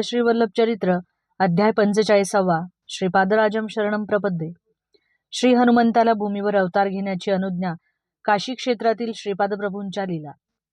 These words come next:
श्री भास्कर पंडितांच्या घरी आमचे माध्यान्ह भोजन आज झाले. त्यानंतर त्यांनी सांगण्यास सुरुवात केली. ते म्हणाले, "श्रोते हो,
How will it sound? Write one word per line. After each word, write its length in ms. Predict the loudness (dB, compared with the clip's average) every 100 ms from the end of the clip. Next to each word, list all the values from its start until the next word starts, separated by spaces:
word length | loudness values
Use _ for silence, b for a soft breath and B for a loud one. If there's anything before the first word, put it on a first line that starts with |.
| _ _ _ _ _ _ _ -10
श्री 160 | -4
भास्कर 320 | 0 0 0 -2
पंडितांच्या 580 | 0 0 0 -2 -2
घरी 200 | -2 0
आमचे 340 | 0 -2 -4 -4
माध्यान्ह 460 | -4 -4 -6 -6
भोजन 360 | -6 -6 -6 -8 -8
आज 120 | -8 -6
झाले. 280 | -6 -6 -8 _ _ _ _ _ -2
त्यानंतर 340 | 0 2 0
त्यांनी 280 | 0 0 0
सांगण्यास 420 | -2 -2 -4 -4
सुरुवात 260 | -2 0 0 -2
केली. 160 | -4
ते 120 | -4
म्हणाले, 360 | -6 -6 -6 -6
"श्रोते 300 | -6 -8 -6
हो, 220 | -8 -10